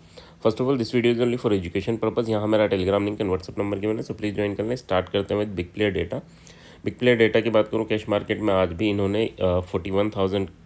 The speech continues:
की सेलिंग की है, फ़ोर्टी वन हंड्रेड की, ठीक है? थर्टी सेवन हंड्रेड की इन्होंने बाइंग की है डीआईएस ने कैश मार्केट में, ठीक है?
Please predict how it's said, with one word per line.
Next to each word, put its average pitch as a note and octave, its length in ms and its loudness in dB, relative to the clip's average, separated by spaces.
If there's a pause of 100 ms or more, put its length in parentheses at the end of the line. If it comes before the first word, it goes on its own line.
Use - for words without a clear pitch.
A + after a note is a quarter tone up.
(200)
की G#2+ 240 2
सेलिंग F#2+ 400 -2
की G#2 100 -6
है, B2 100 -4 (240)
फ़ोर्टी G2+ 200 -2
वन G2+ 200 0
हंड्रेड F2 340 -4
की, - 120 -14
ठीक - 120 -12
है? - 80 -12 (680)
थर्टी G2+ 220 0
सेवन G#2+ 320 0
हंड्रेड G#2+ 320 -2
की G#2+ 140 -2
इन्होंने G2 300 0
बाइंग F2 320 -2
की E2+ 80 -6
है F#2 60 -2
डीआईएस E2+ 420 -4
ने - 100 -6 (520)
कैश G2+ 220 0
मार्केट E2 360 -4
में, - 140 -10
ठीक - 100 -14
है? - 120 -8